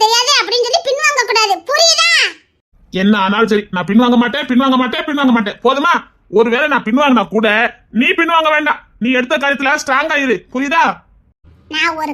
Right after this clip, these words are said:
Speaker 1: காரியத்தை எடுக்க மாட்டேன், எடுத்துட்டா பின்வாங்க மாட்டேன். இல்ல, உங்ககிட்ட சொல்லி வச்சேன், எப்படி நீங்க பின்வாங்கிறேன்னு எனக்கு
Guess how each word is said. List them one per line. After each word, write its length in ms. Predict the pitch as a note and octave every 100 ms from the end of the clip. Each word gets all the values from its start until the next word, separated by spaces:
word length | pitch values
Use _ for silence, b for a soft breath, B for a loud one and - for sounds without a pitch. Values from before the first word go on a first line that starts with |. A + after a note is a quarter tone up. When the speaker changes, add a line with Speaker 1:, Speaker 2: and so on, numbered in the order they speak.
| D4
Speaker 1:
காரியத்தை 320 | E4 A#4 B4+ G#4
எடுக்க 180 | G4+ C#5 B4+
மாட்டேன், 380 | G4+ F#4+ F4+ - - _ D#4+ G#4+
எடுத்துட்டா 400 | G#4+ A#4+ B4 D5 - - -
பின்வாங்க 380 | B4+ D#5 D#5+ C#5 B4+
மாட்டேன். 320 | B4 B4 A#4 - _ _ _ _ D#4
இல்ல, 200 | F4+ C5+ A4
உங்ககிட்ட 380 | F#4+ G4+ G4+ F#4+ A#4+
சொல்லி 240 | B4 B4+ D#5
வச்சேன், 340 | C5+ A#4+ D5 - - _ _ -
எப்படி 200 | D4+ F4+ G4
நீங்க 160 | G#4 G#4 G#4
பின்வாங்கிறேன்னு 600 | G4+ G#4+ G#4+ G#4 A4 A4
எனக்கு 180 | G#4